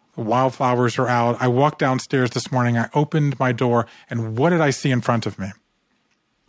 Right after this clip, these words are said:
Okay, when I'm telling that story, your brain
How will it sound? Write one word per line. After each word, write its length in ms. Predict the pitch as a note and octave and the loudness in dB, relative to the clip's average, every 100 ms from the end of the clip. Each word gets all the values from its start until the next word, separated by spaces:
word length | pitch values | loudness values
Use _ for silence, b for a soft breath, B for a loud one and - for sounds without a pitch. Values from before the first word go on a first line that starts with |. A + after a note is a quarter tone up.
| b b | b b
Okay, 120 | D3+ C#3 | -2 0
when 140 | C3+ | 2
I'm 100 | G3+ | 2
telling 260 | - G3 D#3+ | 2 2 2
that 160 | B2 | 0
story, 480 | - - A#2+ G2 G2 b b b b | -4 -4 -2 -4 -10 b b b b
your 260 | C3 C3 G#3+ | -4 2 2
brain 560 | D#3+ D#3+ C3+ G2+ A2+ | 4 2 2 0 -4